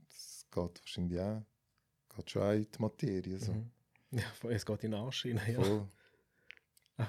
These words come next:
Speaker 2: Twerk-Meisterschaft. Geil.
Speaker 1: Ja, das gibt's.
Speaker 2: Ja.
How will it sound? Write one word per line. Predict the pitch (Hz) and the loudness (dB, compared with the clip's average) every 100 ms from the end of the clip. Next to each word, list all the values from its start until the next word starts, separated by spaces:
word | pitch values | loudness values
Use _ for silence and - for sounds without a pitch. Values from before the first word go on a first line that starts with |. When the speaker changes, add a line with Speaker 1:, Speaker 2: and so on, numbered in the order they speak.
| - | -4
Speaker 2:
Twerk-Meisterschaft. | - 101 95 - - 113 95 - 107 - - - - - - - | -2 0 0 -2 -6 -2 -2 0 2 0 -2 -10 -10 -14 -20 -14
Geil. | - 101 107 - - - - 90 | -6 -2 -2 -4 -10 -20 -4 0
Speaker 1:
Ja, | 87 104 | 4 2
das | 117 - | 0 -6
gibt's. | 104 110 - - - | -6 -6 -8 -16 -4
Speaker 2:
Ja. | 135 | 0